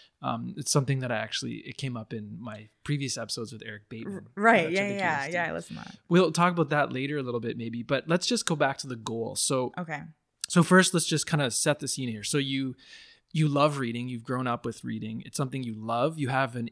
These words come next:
Speaker 1: intrinsic desire to read certain books. You've got a growing list of books, but you're experiencing what everybody's experiencing, this kind of addiction to technology, scrolling through Facebook, whatever.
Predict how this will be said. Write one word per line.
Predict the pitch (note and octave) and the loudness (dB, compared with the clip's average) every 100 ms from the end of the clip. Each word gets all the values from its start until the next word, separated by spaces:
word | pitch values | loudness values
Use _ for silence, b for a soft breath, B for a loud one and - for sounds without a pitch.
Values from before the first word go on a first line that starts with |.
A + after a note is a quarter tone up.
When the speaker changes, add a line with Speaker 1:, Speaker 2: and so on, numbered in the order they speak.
| - | -6
Speaker 1:
intrinsic | C#3 - C#3+ C3 C3+ - _ | -4 0 0 0 -2 -6 _
desire | B2+ A2 A2 G#2 A2 A2 | -10 -8 -8 -8 -10 -14
to | - A#2 | -14 -14
read | G#2+ G#2+ A2 G#2+ _ | -14 -14 -14 -16 _
certain | - A#2+ A2 | -10 -8 -8
books. | G#2+ G#2 G#2 - | -10 -12 -12 -14
You've | A2 | -10
got | A2+ | -8
a | A2 | -8
growing | C#3 C3 A#2+ A2+ | -6 -6 -6 -4
list | C3 - | -4 -2
of | D3 C3+ | -2 -2
books, | D3+ E3+ - | -2 -2 -6
but | - C#3+ | -4 -4
you're | C3 | -4
experiencing | B2 - C#3 C3 B2+ A#2+ | -6 -8 -6 -6 -6 -10
what | A#2 | -8
everybody's | B2 B2+ A2+ A2+ | -6 -6 -6 -8
experiencing, | G#2+ - A#2 A2 A#2+ A#2 | -12 -12 -12 -12 -12 -12
this | A2+ - | -12 -12
kind | B2+ | -12
of | A2+ | -12
addiction | A#2 A#2+ A2 - G#2+ | -12 -10 -6 -8 -8
to | A#2 | -14
technology, | - G#2+ - A2+ A2+ A#2+ A2+ A2+ A2+ | -14 -14 -12 -8 -6 -6 -8 -10 -10
scrolling | - A2+ A2 A2 | -12 -12 -12 -14
through | A2+ | -18
Facebook, | - A2+ G#2 A2+ - | -16 -16 -16 -20 -16
whatever. | A2+ A2 G#2+ - | -14 -14 -14 -10